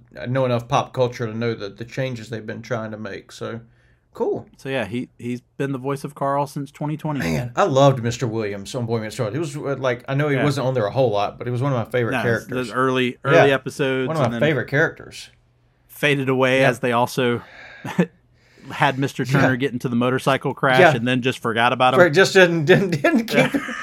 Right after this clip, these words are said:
Speaker 2: Yeah. <laughs>
Speaker 1: <laughs> Oh, okay.
Speaker 2: He, he's, he's like a father figure to Sean.
Speaker 1: No
Speaker 2: And
Speaker 1: longer
Speaker 2: then next
Speaker 1: <laughs> in the
Speaker 2: episode,
Speaker 1: show.
Speaker 2: no, no mention of him anymore.
Speaker 1: He wasn't ever here.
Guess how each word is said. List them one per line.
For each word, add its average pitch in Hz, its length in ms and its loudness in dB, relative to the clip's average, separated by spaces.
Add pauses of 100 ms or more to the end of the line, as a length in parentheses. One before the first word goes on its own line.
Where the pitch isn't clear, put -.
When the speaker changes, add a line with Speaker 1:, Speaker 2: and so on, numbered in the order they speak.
(120)
Speaker 2:
Yeah. - 1300 2
<laughs> - 80 -14
Speaker 1:
<laughs> - 0 - (1080)
Oh, 185 480 2 (220)
okay. 123 360 -8 (320)
Speaker 2:
He, 202 200 2 (280)
he's, 247 240 2
he's 214 220 4
like 247 140 2
a 240 80 4
father 226 320 6
figure 170 280 4
to 147 100 2
Sean. 143 440 2 (480)
Speaker 1:
No 139 400 6
Speaker 2:
And 160 100 6
Speaker 1:
longer 156 300 10
Speaker 2:
then - 60 2
next - 20 4
Speaker 1:
<laughs> - 0 -
in - 180 10
the 349 60 10
Speaker 2:
episode, 135 480 6
Speaker 1:
show. 339 80 4
Speaker 2:
no, 143 160 4
no 143 360 2
mention 143 340 2
of 110 120 0
him 107 140 -6
anymore. 117 360 -4 (100)
Speaker 1:
He 339 80 2 (160)
wasn't 233 320 4
ever 151 320 0
here. 139 340 -4